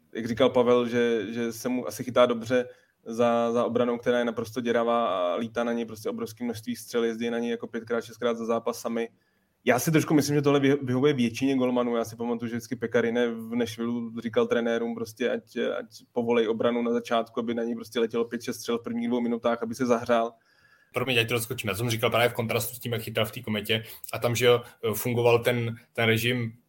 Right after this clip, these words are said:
Speaker 2: eh, s Markem Čiliekem, kdy prostě tam úplně jako, eh, pod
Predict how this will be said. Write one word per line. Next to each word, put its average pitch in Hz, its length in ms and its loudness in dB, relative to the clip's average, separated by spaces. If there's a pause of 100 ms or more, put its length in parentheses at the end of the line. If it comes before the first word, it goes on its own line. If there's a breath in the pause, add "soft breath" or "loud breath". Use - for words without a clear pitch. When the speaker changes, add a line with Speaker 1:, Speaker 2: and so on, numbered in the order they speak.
Speaker 2:
eh, 117 40 -6 (680)
s - 100 -8
Markem 120 300 0
Čiliekem, 117 420 2
kdy 113 140 -2
prostě 110 280 -2
tam 120 160 0
úplně 120 360 4
jako, 113 380 6 (380 loud breath)
eh, 107 340 -4
pod 113 240 2